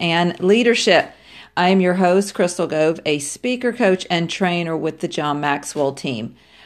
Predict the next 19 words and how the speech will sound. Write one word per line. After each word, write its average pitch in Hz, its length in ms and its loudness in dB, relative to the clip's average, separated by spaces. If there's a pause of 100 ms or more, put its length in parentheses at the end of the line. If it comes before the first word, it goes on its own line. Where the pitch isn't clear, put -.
(160)
I 175 100 -4
want 185 320 0
to 170 420 0
welcome 175 640 0
each 180 280 -2
and 175 120 -4
every 165 180 -4
one 165 220 -4
of 180 120 -2
you, 190 320 2
and 160 160 -6
I 160 60 -6
want 165 220 -4
to 160 60 -4
thank 202 440 0
you 185 340 2 (360)
for 175 560 2
joining 170 520 0
me. 135 280 -6